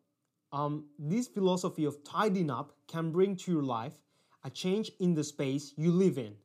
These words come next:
And this, at the same time, changes you. You will become more confident. You will become successful. And you will keep motivated to build up the life that you want.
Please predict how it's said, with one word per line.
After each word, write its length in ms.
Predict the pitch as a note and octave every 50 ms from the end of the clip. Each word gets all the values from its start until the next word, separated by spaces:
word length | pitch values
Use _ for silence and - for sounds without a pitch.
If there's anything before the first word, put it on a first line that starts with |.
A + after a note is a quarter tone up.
| _ _ _ _ _ _ _ -
And 180 | C#3 D3 D3+ D3
this, 440 | F3 F#3+ F#3+ F#3 F3+ F3+ - - - _ -
at 140 | D#3 D3 C#3+
the 60 | C#3+
same 280 | - - E3+ G#3 A#3+ -
time, 320 | - D#3+ D3+ D3 D#3 D#3 - _ _ _
changes 480 | - - G3+ G3 F#3+ E3 D3 C#3+ B2+ B2
you. 220 | A#2+ A2+ G#2+ G#2 - _ _ _ _ _ _ -
You 140 | D#3 E3
will 100 | F3 E3+
become 480 | D#3+ D#3 D3+ D#3 - D3 D3 C#3+ C3+ B2+ - - _ _ -
more 200 | D#3+ F#3 F#3+ F#3
confident. 680 | - - F#3+ F#3 F3 D3 - B2+ A#2 A2+ A2+ - - _ _ _ _ -
You 140 | E3 E3+ F3
will 80 | F3
become 580 | D#3+ F3 F3 - - D#3+ D#3+ D#3 D#3 D#3 D3+ D3 - _ _ _ _
successful. 680 | - F#3+ F3+ - - G#3 F3+ - - C3+ A#2+ A2 G#2+ _ _ _ _ _ -
And 180 | C#3+ D3 D3
you 360 | D#3 F3+ A3 B3+ C#4+ D4 D4 -
will 160 | - F3 F3+ F3
keep 340 | F3 - F#3 F#3+ F#3 F#3 - _ -
motivated 720 | D3 G3 C4 D4+ D4+ - A#3 E3+ D3+ C#3 C3 B2+ A#2+ - - _ _
to 120 | - F3 D#3
build 220 | D#3 F#3+ F#3 D#3+
up 300 | D3 B2+ D3+ - - _ _ -
the 140 | D3 D#3 D3+
life 300 | C#3+ D#3 E3+ F#3 F3+ -
that 120 | D#3 C3+
you 80 | C#3+ C#3+
want. 380 | C3+ D3+ C#3+ A2 - - -